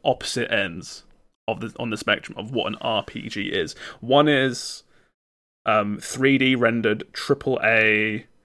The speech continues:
uh, open decision,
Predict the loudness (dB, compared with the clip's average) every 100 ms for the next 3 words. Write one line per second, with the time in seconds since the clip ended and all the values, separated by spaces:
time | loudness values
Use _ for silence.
0 | _ _ _ _ _ _ 2 4 6 4
1 | 6 6 6 2 2 0 0 -2 0 -2
2 | -2 -6